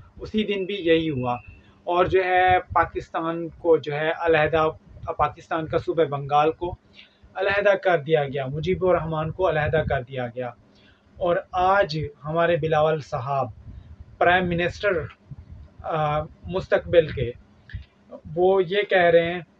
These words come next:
कि जो है हम भाई जीत के मुबारकबाद दे रहे हैं अपने जो है इनके मुंतखब नुमाइंदे मुर्तज़ा वहाब साहब को।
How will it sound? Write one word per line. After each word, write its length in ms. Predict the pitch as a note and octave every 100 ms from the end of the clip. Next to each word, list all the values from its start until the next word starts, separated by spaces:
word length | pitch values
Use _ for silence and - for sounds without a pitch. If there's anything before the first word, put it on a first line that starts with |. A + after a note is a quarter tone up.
| _ _ _ _
कि 120 | F#3
जो 160 | E3 E3+
है 300 | E3 E3 D#3+
हम 320 | D3 F3 F3
भाई 300 | D3+ E3 E3+
जीत 260 | D3 E3+ E3+
के 200 | F3 D#3+
मुबारकबाद 720 | D3+ D3+ D3+ D3+ C3+ D3 D3
दे 240 | D#3 D3
रहे 120 | D3
हैं 100 | D3
अपने 360 | C#3+ - D3+ D3+ - _ - _ -
जो 120 | D#3
है 320 | D#3 D3+ D3+ D3
इनके 280 | C#3+ D#3+
मुंतखब 600 | D3+ D3+ D3 E3 G3 G3 D3+
नुमाइंदे 720 | C#3+ D3+ D3+ D#3 D#3+ E3 E3 D#3 D#3
मुर्तज़ा 440 | E3 F3 E3 D3+
वहाब 320 | C#3+ C#3+ C#3+
साहब 300 | - C3+ A#2 -
को। 120 | -